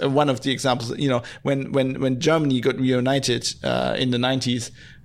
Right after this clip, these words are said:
um, West, well, you know, people in West Germany started paying as part of their taxes.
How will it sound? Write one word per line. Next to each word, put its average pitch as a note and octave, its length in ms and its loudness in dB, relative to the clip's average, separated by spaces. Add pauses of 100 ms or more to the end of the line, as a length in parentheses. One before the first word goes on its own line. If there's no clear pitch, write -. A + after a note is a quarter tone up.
um, B2 480 -2 (500)
West, - 520 0 (120)
well, A3+ 260 -4 (340)
you B3 160 -2
know, E3 60 2
people B3 300 2
in F3 80 2
West E3+ 220 2
Germany D3+ 240 2
started D3+ 500 0
paying C#3+ 380 0
as A#2+ 80 -4
part C3+ 160 0
of B2 120 -4
their B2+ 120 -2
taxes. C3 520 -2